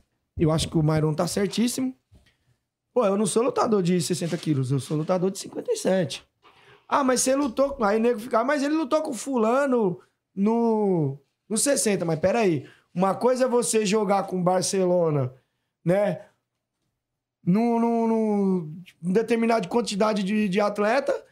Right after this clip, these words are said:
e jogar futebol com o time da várzea, com, com o time completo. Pera aí, calma aí, irmão. Eu luto sessenta quilos, mas não com o Juan.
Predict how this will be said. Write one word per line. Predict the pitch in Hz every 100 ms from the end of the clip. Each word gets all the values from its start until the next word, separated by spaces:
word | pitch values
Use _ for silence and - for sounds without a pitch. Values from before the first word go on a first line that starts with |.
| _ _ _ _
e | 226 247
jogar | 220 269 247 240 254 302 339 - _ -
futebol | 240 214 262 233 254
com | 339
o |
time | - 381 -
da | 285
várzea, | 214 196 240 208 202
com, | 202 220 220
com | - 226
o | 208
time | 214 202
completo. | 202 180 160 202 202
Pera | - 508
aí, | 302
calma | 160 202 247
aí, | 254
irmão. | 202 170 147 127 - _ _ _ _
Eu | 156 196
luto | 320 359 247 175 147 151
sessenta | - 170 190 240
quilos, | - 226 175 131 - _ _ _ _ -
mas | 151
não | 160 165
com | 214
o | 254
Juan. | 523 277 185